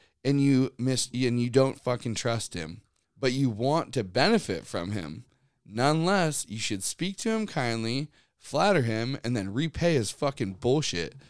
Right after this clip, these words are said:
So get revenge on him. Well, I don't know. I, I don't,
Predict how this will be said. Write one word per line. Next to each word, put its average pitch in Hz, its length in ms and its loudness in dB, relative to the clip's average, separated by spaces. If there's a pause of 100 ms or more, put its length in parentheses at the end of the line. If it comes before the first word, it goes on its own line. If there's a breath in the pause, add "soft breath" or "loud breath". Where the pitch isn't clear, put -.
(160 soft breath)
So - 180 -2
get 110 260 2
revenge 143 440 2
on 104 200 -2
him. 92 240 -10 (840 soft breath)
Well, 127 380 0 (100)
I 143 160 0
don't 147 140 0
know. 147 200 2
I, 120 220 0
I 127 160 0
don't, 127 320 -2